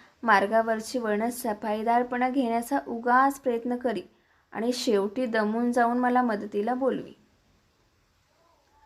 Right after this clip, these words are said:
त्याच्या हातांवर वेगांचे कास उमटलेले असत. त्याच्या आवाजात त्यावेळी इतकं मार्दव असे की मी,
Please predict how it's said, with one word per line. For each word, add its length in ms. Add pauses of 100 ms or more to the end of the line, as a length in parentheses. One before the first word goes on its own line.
(580)
त्याच्या 280
हातांवर 680
वेगांचे 580
कास 420
उमटलेले 540
असत. 500 (2250)
त्याच्या 280
आवाजात 600
त्यावेळी 360
इतकं 380
मार्दव 500
असे 420 (120)
की 100
मी, 300